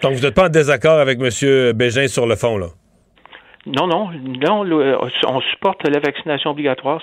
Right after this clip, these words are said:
Speaker 2: ça, c'est, c'est pour les,
Speaker 1: Ok.
Speaker 2: les professionnels de la santé, ça, c'est très clair.
Speaker 1: Est-ce que vous, est-ce que vous avez, vous, un portrait de votre côté à l'ordre de, du nombre ou de la proportion des dentistes qui ne sont pas vaccinés ?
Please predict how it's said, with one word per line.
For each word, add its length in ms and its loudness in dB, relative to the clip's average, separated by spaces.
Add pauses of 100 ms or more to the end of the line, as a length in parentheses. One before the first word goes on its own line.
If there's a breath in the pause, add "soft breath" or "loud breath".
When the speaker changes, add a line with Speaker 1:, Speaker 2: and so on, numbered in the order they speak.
Speaker 2:
ça, 120 -10
c'est, 140 -10 (100)
c'est 460 -8
pour 80 -6
les, 160 -4
Speaker 1:
Ok. 80 -4
Speaker 2:
les 140 -2 (180)
professionnels 360 -10
de 40 -4
la 60 0 (160)
santé, 120 -14
ça, 80 -18 (120)
c'est 80 -20
très 160 -4
clair. 240 -8 (640 loud breath)
Speaker 1:
Est-ce 240 -2
que 80 4
vous, 240 2
est-ce 520 -2
que 80 2
vous 120 2
avez, 200 2
vous, 300 2
un 140 4
portrait 380 2
de 60 -6
votre 180 0
côté 300 2
à 120 4
l'ordre 640 2
de, 920 2
du 220 -2
nombre 520 2
ou 120 -2
de 60 0
la 80 2
proportion 640 0
des 180 2
dentistes 480 2
qui 100 -2
ne 100 2
sont 180 0
pas 140 2
vaccinés ? 520 -2